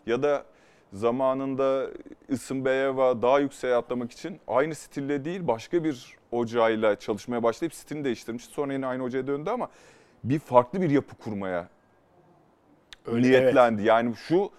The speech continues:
Speaker 1: çok cesur bir yapı. Dört, bir,
Speaker 2: Üç iki.
Speaker 1: üç, iki. Yani Dinamo Kiev maçı dışında Fenerbahçe'nin hazırlık maçlarında da o üçlüsünü gördüğünüz İrfan Can, Henrique, Rossi oluyor. Forvet'te de işte Valencia oluyor, Serdar Dursun.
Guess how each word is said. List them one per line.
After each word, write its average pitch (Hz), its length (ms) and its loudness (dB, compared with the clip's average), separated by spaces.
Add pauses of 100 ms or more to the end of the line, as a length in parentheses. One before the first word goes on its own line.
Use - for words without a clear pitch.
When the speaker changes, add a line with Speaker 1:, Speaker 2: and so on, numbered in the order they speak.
(120)
Speaker 1:
çok 180 220 0
cesur 156 420 -4
bir 143 60 2
yapı. 98 340 -2 (600)
Dört, 156 280 6 (520)
bir, 160 540 -6 (420)
Speaker 2:
Üç 135 200 -10
iki. 156 40 0 (140)
Speaker 1:
üç, - 220 -12 (280)
iki. 127 240 -6
Yani 117 260 2
Dinamo 139 260 -2
Kiev 170 240 -2
maçı 156 300 -6
dışında 143 400 -6
Fenerbahçe'nin 135 520 -4
hazırlık 117 300 -6
maçlarında 147 460 -8
da 147 60 -2
o 143 160 -2
üçlüsünü 151 760 -8 (640)
gördüğünüz 127 500 2
İrfan 143 460 0
Can, 135 260 0 (320)
Henrique, 160 640 -4 (200)
Rossi 170 320 2
oluyor. 135 280 2
Forvet'te 156 560 -2
de 190 80 0
işte 165 460 -6
Valencia 147 520 0
oluyor, 98 340 0
Serdar 139 460 2
Dursun. 120 260 -4